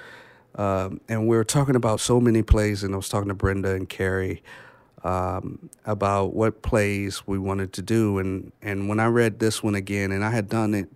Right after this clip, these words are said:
at Congo Square in Chicago as a company I founded, and, uh, we had produced it. And I knew what the play was, and I knew what it meant to us to do the play. It was about the history of,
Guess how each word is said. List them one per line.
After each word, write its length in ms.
at 160
Congo 260
Square 320
in 60
Chicago 420
as 100
a 60
company 400
I 60
founded, 400
and, 240
uh, 120
we 160
had 120
produced 440
it. 160
And 180
I 60
knew 200
what 120
the 100
play 240
was, 260
and 80
I 60
knew 140
what 120
it 120
meant 200
to 120
us 240
to 100
do 140
the 80
play. 420
It 80
was 160
about 260
the 60
history 580
of, 300